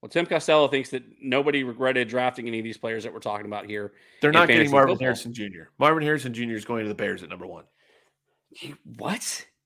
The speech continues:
Speaker 2: Yeah.
Speaker 1: I
Speaker 2: It's
Speaker 1: think the
Speaker 2: happening.
Speaker 1: Lions were the last person to draft a wide receiver number one
Speaker 2: It's
Speaker 1: overall,
Speaker 2: happening.
Speaker 1: and that did not end well.
Speaker 2: It's happening.
Speaker 1: You really think so?
Speaker 2: Either it, it's either that or they trade down, like, one or two spots and they pick him at two or three.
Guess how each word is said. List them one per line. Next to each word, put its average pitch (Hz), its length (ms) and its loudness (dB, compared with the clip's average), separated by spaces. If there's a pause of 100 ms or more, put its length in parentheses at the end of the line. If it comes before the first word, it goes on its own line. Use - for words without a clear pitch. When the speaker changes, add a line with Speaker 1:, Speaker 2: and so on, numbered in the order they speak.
(140)
Speaker 2:
Yeah. 98 120 -12 (920)
Speaker 1:
I 214 60 2
Speaker 2:
It's - 100 -4
Speaker 1:
think 311 100 6
the 240 40 6
Speaker 2:
happening. 233 180 8
Speaker 1:
Lions 233 360 8
were 214 60 10
the 180 100 6
last 165 300 6
person 175 220 0
to 151 80 2
draft 156 240 4
a 165 40 -4
wide 160 160 4
receiver 151 320 -4
number 156 200 -2
one 151 160 0
Speaker 2:
It's 147 60 2
Speaker 1:
overall, 127 200 0
Speaker 2:
happening. 151 440 4
Speaker 1:
and 123 100 -2
that 233 140 2
did 123 120 0
not 123 380 0
end 160 240 -2
well. 92 320 -10 (360)
Speaker 2:
It's 117 200 -4
happening. 107 380 -4 (1040)
Speaker 1:
You 135 220 -8
really 120 380 -2
think 123 280 -6
so? 90 180 -14 (160)
Speaker 2:
Either 135 260 6
it, 131 200 0
it's - 180 -6
either 151 140 2
that 135 200 8
or 147 40 0
they 131 100 -2
trade 131 300 -2
down, 127 200 0
like, 117 160 -6
one 120 200 -2
or 117 60 -4
two 120 180 -6
spots 120 680 -4
and 104 260 -8
they 104 120 -4
pick 117 200 -6
him 113 80 -6
at 98 120 -10
two 123 120 -4
or 104 80 -4
three. 127 380 -2